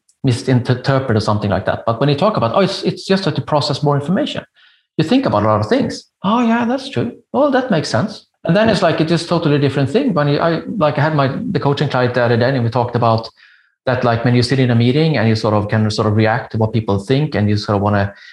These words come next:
help everyone, and just imagine that you sort of take on different kind of feelings because you wanna make sure that everyone is okay.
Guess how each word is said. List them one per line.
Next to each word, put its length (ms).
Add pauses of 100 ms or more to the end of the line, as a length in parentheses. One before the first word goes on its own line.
(200)
help 320
everyone, 680
and 320
just 220
imagine 300
that 120
you 80
sort 200
of 60
take 240
on 220
different 300
kind 160
of 100
feelings 400
because 340
you 60
wanna 420 (140)
make 160
sure 220
that 120
everyone 380
is 140
okay. 420